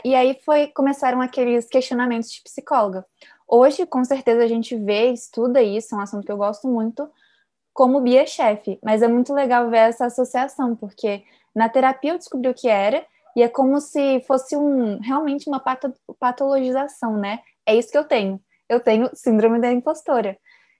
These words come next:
E eu acho que é num coletivo, sabe?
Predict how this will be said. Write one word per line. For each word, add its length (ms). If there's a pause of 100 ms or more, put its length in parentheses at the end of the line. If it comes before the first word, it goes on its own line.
(160)
E 100
eu 80
acho 240
que 260
é 80
num 180
coletivo, 800
sabe? 500